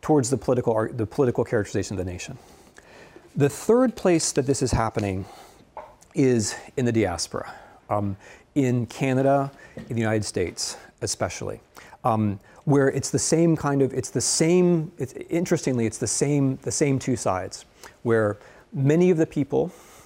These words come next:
and this remains true, many of the people who are very active in the Canadian American diaspora come from West Ukrainian families who are associated with nationalist politics.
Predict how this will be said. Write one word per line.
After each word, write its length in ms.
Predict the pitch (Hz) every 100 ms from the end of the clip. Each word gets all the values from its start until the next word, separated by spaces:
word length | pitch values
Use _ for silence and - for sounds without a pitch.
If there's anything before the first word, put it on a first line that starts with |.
| -
and 160 | 120
this 140 | 117 -
remains 400 | 104 110 135 -
true, 240 | 156 202 - - -
many 260 | 120 135
of 80 | 139
the 80 | 131
people 300 | 127 123 131
who 80 | 113
are 80 | 101
very 240 | 120 123
active 320 | 113 110 139
in 80 | 117
the 60 | 107
Canadian 320 | 120 107 107
American 280 | 101 98 101
diaspora 540 | 90 90 - 131 156 - - -
come 300 | - 151 151
from 320 | - 147 135
West 280 | 120 123 -
Ukrainian 540 | 143 - 120 113 107 107
families 560 | 101 98 95 98 95
who 160 | 113 98
are 120 | 95
associated 640 | 95 101 98 101 92 95
with 280 | 104 98 - - _
nationalist 680 | 104 98 - 107 95 95 - - _ _
politics. 560 | - 98 - - -